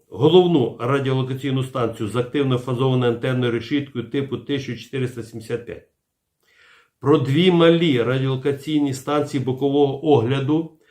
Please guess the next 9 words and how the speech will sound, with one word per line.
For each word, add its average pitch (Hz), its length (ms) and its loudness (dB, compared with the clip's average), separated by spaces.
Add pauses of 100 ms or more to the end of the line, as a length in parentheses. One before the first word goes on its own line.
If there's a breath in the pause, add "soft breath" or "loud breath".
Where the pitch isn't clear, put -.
(220 soft breath)
з - 260 -10
активними 147 600 0
фазованими 131 640 -2
антенними 120 520 -4
решітками. - 480 -8 (880 soft breath)
Відомо 143 400 2
про 139 200 2
комплекс 113 560 2
реп, 127 340 0